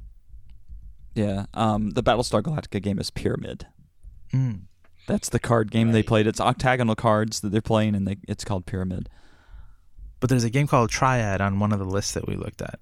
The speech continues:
Speaker 2: I don't know what the difference is. Maybe there's more than one.
Speaker 1: It, maybe so. Yeah, I, I, I, you know, part of the, part of before, the thing that kinda held me back from doing this podcast was I felt like I need to do <laughs> lots of research.
Speaker 2: Yeah, seriously.
Speaker 1: It, it'd be impossible to catch all these games, uh,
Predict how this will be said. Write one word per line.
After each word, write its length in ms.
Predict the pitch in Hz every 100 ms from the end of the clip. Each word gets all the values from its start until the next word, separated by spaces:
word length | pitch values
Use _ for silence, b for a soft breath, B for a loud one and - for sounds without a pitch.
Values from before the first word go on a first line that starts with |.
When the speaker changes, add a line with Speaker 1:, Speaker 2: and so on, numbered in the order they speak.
| -
Speaker 2:
I 100 | 107
don't 160 | 107
know 340 | 104 98 92 98
what 100 | -
the 60 | 107
difference 380 | 95 92 90 -
is. 280 | - - - -
Maybe 120 | 104
there's 160 | 110 107
more 120 | 113
than 100 | 107
one. 200 | 131 123 _ _ _ _ _ _ _ -
Speaker 1:
It, 160 | 107
maybe 280 | 95 104 110
so. 320 | 107 131 101
Yeah, 280 | 92 107 101
I, 160 | 92 95
I, 120 | - 101 - - B B B _ _
I, 140 | 120 123 - -
you 120 | 135
know, 120 | 127
part 240 | 117 170 185
of 80 |
the, 120 | 120 101 -
part 180 | 131 131
of 80 |
before, 360 | 110 107 117 107
the 160 | 87 101
thing 240 | 127 135
that 100 | 104
kinda 200 | - 101
held 140 | 107 107
me 80 |
back 240 | 95 92 -
from 100 | 101
doing 220 | 101 104
this 120 | 101
podcast 460 | 92 104 104 98 -
was 120 | 98
I 40 | 101
felt 180 | 107 101
like 120 | 101 B B -
I 80 | 113
need 160 | 139
to 80 | 104
do 120 | 113
<laughs> 0 |
lots 300 | 101 101 -
of 140 | 123 101
research. 540 | 127 - 113 123 - B B B B B B B B B
Speaker 2:
Yeah, 300 | - 165 127 104
seriously. 420 | - 143 113 95
Speaker 1:
It, 180 | 175 165
it'd 140 | - 160
be 120 | 185
impossible 520 | 156 147 175 - 127
to 60 | 120
catch 260 | 139 123
all 120 | 123
these 160 | 117 113
games, 480 | 110 151 117 98 -
uh, 160 | -